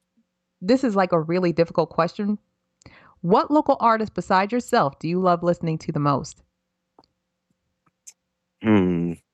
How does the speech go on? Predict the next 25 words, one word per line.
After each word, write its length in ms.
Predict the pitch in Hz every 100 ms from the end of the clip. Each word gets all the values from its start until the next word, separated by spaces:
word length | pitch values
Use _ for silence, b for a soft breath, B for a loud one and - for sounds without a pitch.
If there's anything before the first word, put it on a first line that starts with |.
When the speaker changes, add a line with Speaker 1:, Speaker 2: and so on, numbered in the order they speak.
| _
Speaker 2:
that's 140 | - -
a 80 |
good, 240 | 92 92 87
there's 200 | 104 110
a 60 |
few 340 | 95 - 104 110
of 140 | 85
'em. 220 | 80 82 - _ _ -
Speaker 1:
There's 280 | 202 214 208
a 160 | 180 -
Speaker 2:
So, 140 | - 135
Speaker 1:
few, 180 | 226
Speaker 2:
but 160 | 240 -
Speaker 1:
I 40 |
Speaker 2:
th-, 100 | 247
Speaker 1:
was 100 | 254
Speaker 2:
but 140 | 247 214
they 60 | -
Speaker 1:
like, 80 | -
Speaker 2:
have 180 | -
to 60 | 180
Speaker 1:
"Oh, 40 |
Speaker 2:
be 120 | 131 143
Speaker 1:
gosh." 100 | 135
Speaker 2:
local. 500 | 143 131 107 90